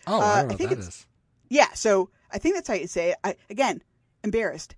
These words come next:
Speaker 2: embarrassed, because I, I feel like I have a little bit of awareness of early nineties hip hop because I'm very much a fan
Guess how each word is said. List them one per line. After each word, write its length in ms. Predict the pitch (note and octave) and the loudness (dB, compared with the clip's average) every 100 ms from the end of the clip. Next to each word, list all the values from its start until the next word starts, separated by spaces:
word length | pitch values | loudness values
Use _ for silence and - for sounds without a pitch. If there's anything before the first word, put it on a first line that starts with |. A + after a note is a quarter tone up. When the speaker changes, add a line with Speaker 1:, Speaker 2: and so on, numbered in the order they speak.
| - | -10
Speaker 2:
embarrassed, 520 | G3+ F#3+ C3+ - F#3+ | -2 0 -2 -8 -10
because 320 | F#3+ B3 A3 - | -6 -2 -2 0
I, 240 | G#3+ A3 - | -2 -2 -6
I 100 | A3+ | -6
feel 380 | - - G#4+ G4 | -6 0 2 4
like 260 | - G3 | 4 2
I 100 | E3 | -2
have 220 | G3 A#3+ G#3+ | -4 -2 -2
a 60 | |
little 320 | G#3+ C#4+ C#4 | -4 -2 -2
bit 240 | G#3 G#3+ G3+ | 0 0 -2
of 120 | F#3+ | -4
awareness 460 | F#3 G3+ G#3+ F3+ F#3 | -4 -2 -2 -4 -6
of 80 | F3+ | -6
early 220 | G3 F#3+ | -4 -2
nineties 280 | G3 F#3 F3+ | -2 -4 -4
hip 180 | F#3 - | -6 -2
hop 240 | F3 E3+ _ _ | -2 -2 _ _
because 320 | - F#3 G3 F3+ | -14 -6 -6 -4
I'm 220 | F3+ F3 | -8 -6
very 260 | E3+ G3+ | 0 0
much 180 | G3 F3+ | 0 -6
a 40 | F#3+ | -8
fan 380 | - F3+ E3 | -6 -4 -4